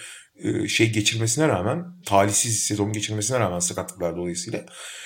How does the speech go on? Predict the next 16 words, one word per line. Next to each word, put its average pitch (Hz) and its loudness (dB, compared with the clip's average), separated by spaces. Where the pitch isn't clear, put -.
Orlando 165 8
da 170 8
bir 110 0
yol 101 8
ayrımında 87 2
abi. - -8
Orlando 175 4
yıllar 117 6
yılı 180 2
vasat 151 4
olmaya 170 6
and 165 6
içmiş 151 2
bir - -10
takımdı. 101 -4
Yani, 90 -4